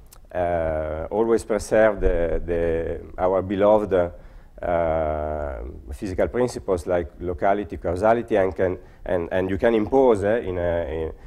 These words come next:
in, uh, in a controlled way or other, other criteria like stabilities, uh, et cetera.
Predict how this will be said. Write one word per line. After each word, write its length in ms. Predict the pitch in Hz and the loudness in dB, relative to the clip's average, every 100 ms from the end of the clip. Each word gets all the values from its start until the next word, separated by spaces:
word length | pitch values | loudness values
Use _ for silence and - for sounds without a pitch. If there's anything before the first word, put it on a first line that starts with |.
| - - - | -18 -16 -8
in, 20 | |
uh, 540 | 87 82 80 80 78 80 | -2 0 0 0 -2 -2
in 100 | 90 | -4
a 40 | 90 | -2
controlled 340 | 101 92 110 | -2 2 2
way 400 | 107 113 117 110 | 6 6 6 2
or 280 | 87 - - | -2 -4 -2
other, 420 | - 90 87 82 82 | 0 2 2 0 0
other 520 | 90 87 82 78 78 | 0 2 0 0 -2
criteria 540 | 92 80 85 85 78 | -2 -2 0 0 0
like 160 | 73 71 | -4 -6
stabilities, 720 | - 80 78 69 - 73 69 | -8 -6 -6 -8 -8 -10 -6
uh, 260 | 71 71 73 | -6 -6 -10
et 100 | 76 | -12
cetera. 280 | 71 - | -12 -14